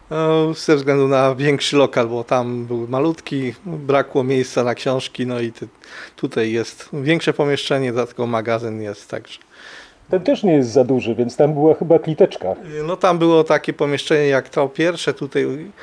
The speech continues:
Speaker 1: natomiast, y, tutaj dodatkowo mam zaplecze, więc, y, no,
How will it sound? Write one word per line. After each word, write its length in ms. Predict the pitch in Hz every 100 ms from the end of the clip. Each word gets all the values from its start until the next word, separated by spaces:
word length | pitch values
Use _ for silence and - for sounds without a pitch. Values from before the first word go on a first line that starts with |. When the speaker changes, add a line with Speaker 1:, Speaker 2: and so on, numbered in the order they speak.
| - 131
Speaker 1:
natomiast, 640 | 139 - 156 143 135 -
y, 180 | 143 139
tutaj 340 | 135 - -
dodatkowo 360 | 135 127 - 131
mam 180 | 127 120
zaplecze, 460 | 127 123 135 -
więc, 320 | 117 113 110 -
y, 80 |
no, 320 | 117 117 113